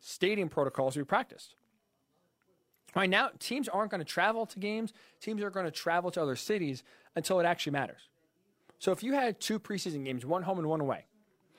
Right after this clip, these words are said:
you could practice putting travel implications, putting travel protocols in place for the preseason, see what happens. We'll sit every other seat. We'll go to the hotel. Guys will not share a room. You can do,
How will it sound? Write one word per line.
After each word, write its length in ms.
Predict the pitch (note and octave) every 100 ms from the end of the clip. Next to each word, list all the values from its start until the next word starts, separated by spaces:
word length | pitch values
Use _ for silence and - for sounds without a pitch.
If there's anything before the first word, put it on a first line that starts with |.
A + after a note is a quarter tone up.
| - -
you 160 | G3 B3+
could 160 | B3
practice 580 | - - C#4+ - D3 - _ _ -
putting 280 | F#3+ G#3
travel 440 | F#3+ - D#3+ E3 F3+
implications, 640 | C3 C3 - A3+ B3 B3 - _ _
putting 220 | - G3
travel 320 | F3 F#3 F3 C#3
protocols 640 | - A#3+ A3 D#3+ C3 C3+ - _ _ _ _ _ _
in 220 | G3+ A3+ G#3+
place 400 | G#3+ F#3 E3+ -
for 140 | F#3
the 100 | F3+
preseason, 500 | D#3 G3 F3+ F3+ D#3
see 120 | -
what 100 | F3+
happens. 360 | E3 C3+ - - _ _ _ _ _ _ _ _ -
We'll 100 | E3
sit 220 | - A3+
every 180 | F#3+ F3+
other 160 | D#3 C3
seat. 320 | - - - _ _ _ _ _ _ _ -
We'll 80 | E3
go 100 | F#3
to 60 | F#3+
the 80 | E3+
hotel. 560 | D3+ - B3 B3+ A#3+ _ _ -
Guys 280 | E3 F3 E3+
will 140 | D#3+
not 220 | D#3 F#3+
share 220 | - F#3 D#3
a 40 |
room. 320 | F#3+ A#3 G#3+ - _ _
You 100 | A#3
can 100 | C4
do, 220 | C#4 A#3+